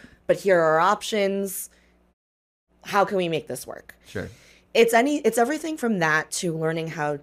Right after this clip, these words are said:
Speaker 1: to watch actors' performances and interact, i-, interact with your director and give notes. It's,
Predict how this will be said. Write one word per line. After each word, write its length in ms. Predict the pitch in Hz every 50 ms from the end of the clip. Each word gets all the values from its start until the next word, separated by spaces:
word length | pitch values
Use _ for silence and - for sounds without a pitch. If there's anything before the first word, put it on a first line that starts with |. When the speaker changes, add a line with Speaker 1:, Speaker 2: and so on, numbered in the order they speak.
| - -
Speaker 1:
to 540 | - 151 147 147 143 143 143 139 139 135 135 - _ _ _ _ _ _ _ _ _ _ _
watch 320 | - 156 160 160 170 165 -
actors' 380 | - 156 170 170 - 160 156
performances 720 | - - 165 143 - 156 139 139 127 127 - - - 123 -
and 100 | 151 147
interact, 540 | - 156 156 151 151 151 156 - - - - _ _ _ -
i-, 220 | 180 185 185 180 -
interact 760 | 165 185 190 185 180 170 170 165 160 160 160 160 160 - -
with 140 | 156 151
your 120 | 156 147 139
director 400 | 143 147 147 143 143 143 - 143
and 140 | 131 143 151
give 180 | 151 147 139 143
notes. 520 | 139 143 135 113 - - - - - - _ _ _ - - - - _ _ -
It's, 580 | 175 170 165 - - - - - - - -